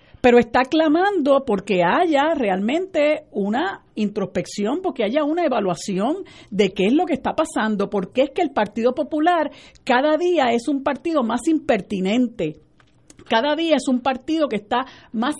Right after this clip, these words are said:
ajeno a los intereses y las necesidades de la gente, un partido que deja de responder incluso a los intereses de su propia base, que eso lo hemos hablado aquí un montón de veces. ¿A quién es que representa el Partido Popular? Yo,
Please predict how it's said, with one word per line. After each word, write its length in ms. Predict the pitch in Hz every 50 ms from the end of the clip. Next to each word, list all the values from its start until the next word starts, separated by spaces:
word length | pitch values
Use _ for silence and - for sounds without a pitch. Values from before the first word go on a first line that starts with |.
| -
ajeno 640 | 254 220 208 190 226 285 330 339 285 226 185 175 170 - - - - -
a 100 | - 226
los 140 | 240 226 233
intereses 580 | 233 226 214 - 208 190 196 208 202 339 339
y 60 | 339
las 120 | 339 320 285
necesidades 600 | 247 220 208 - 220 - 220 196 185 190 226 262
de 80 | 294 302
la 120 | 320 302
gente, 600 | 254 247 220 262 339 381 - - 370 262 143 143 _ _ _ _ - - - -
un 220 | 254 277 311 311
partido 420 | - 339 302 - - 359 381 349 294
que 160 | - 247 214
deja 380 | 196 220 247 320 311 349 330
de 80 | 302 269
responder 580 | 262 254 233 - - 233 214 220 208 254 285 311
incluso 800 | 302 262 269 - 294 294 320 349 359 - - - 196 165 156 - _ _ _ _ _ - - _
a 160 | - 254 254
los 140 | 262 262 262
intereses 500 | 269 254 254 - 226 226 240 - 359 285
de 80 | 269 311
su 140 | - 311 247
propia 360 | - 254 254 247 285 302 302
base, 420 | 269 220 226 277 294 - - 339 262
que 100 | - 214
eso 160 | 214 - 262
lo 100 | 262 269
hemos 160 | 285 311 285 294
hablado 300 | 254 226 226 233 262 294
aquí 300 | 285 285 - 247 254 285
un 120 | 294 285
montón 380 | 269 269 262 262 - 262 262 285
de 120 | 294 277
veces. 520 | 254 202 202 247 269 - - 370 247 160 - _ _ - - - -
¿A 160 | - 240 233
quién 220 | 233 - 320 349 415 427
es 60 | 381
que 120 | 370 381 330
representa 600 | 311 302 - - 262 233 - 311 320 311 - 302
el 120 | 269 -
Partido 400 | - 226 - - 254 247 247 240
Popular? 440 | 262 220 - 214 180 175 156 151 - - - - - - -
Yo, 480 | 196 165 160 185 175 170 180 196 -